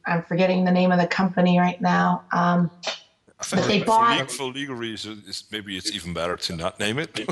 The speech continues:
Speaker 2: <laughs>
Speaker 1: <laughs> Yeah, well, they, they, it was, there was an article and everything posted about it. They used me-, they used the Meta-, Mechanical Turks, but were buying, um, you know, positive reviews.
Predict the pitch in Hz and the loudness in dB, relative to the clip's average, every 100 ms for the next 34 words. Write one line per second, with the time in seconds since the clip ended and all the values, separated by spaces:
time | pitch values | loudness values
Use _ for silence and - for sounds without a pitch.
0 | - - - 226 202 226 226 214 196 196 | -8 -8 0 2 4 4 4 2 4 4
1 | 208 269 262 240 247 254 277 254 285 294 | 4 2 2 2 2 2 2 0 2 2
2 | 247 202 208 233 226 196 185 185 185 180 | 2 2 2 2 -2 -4 -4 -4 -6 -8
3 | 180 175 202 196 - 185 185 180 175 240 | -10 -6 -4 -4 -6 -6 0 0 0 0
4 | 285 277 220 - 214 247 262 - 240 226 | 0 -2 -4 -2 0 0 0 0 0 0
5 | 220 214 220 202 214 208 202 180 - 285 | -2 -4 -4 -2 0 0 0 -6 -2 0
6 | 339 - - - 202 208 - - _ _ | 0 0 -8 0 2 2 -2 -12 _ _
7 | _ - 214 202 220 226 226 220 214 208 | _ -6 -2 2 2 2 0 -4 -4 -2
8 | 208 190 190 - _ _ _ 220 220 185 | 0 -2 -6 -12 _ _ _ 0 0 0
9 | 208 214 220 220 220 226 214 277 349 - | -2 -2 -2 -6 -4 -2 -2 -4 -6 -14
10 | _ | _